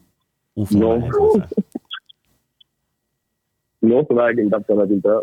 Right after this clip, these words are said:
Speaker 2: men jan sa pa rive. Sa pa rive avèk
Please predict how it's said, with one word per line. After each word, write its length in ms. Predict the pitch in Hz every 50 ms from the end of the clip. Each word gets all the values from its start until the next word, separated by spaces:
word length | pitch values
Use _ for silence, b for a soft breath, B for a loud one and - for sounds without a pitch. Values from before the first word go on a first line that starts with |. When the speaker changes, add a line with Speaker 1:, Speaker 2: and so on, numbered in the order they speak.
| - - 92
Speaker 2:
men 480 | 90 85 76 - - _ - - 92 82
jan 200 | 92 95 90 90 -
sa 80 | - 95
pa 80 | 92 95 95
rive. 300 | 98 95 92 85 87 - - _ _ _ _ _ _ _ _ _ _ _ -
Sa 120 | 123 113 110
pa 120 | - 127 131
rive 220 | 139 131 113 120 120 120 120
avèk 200 | 110 104 98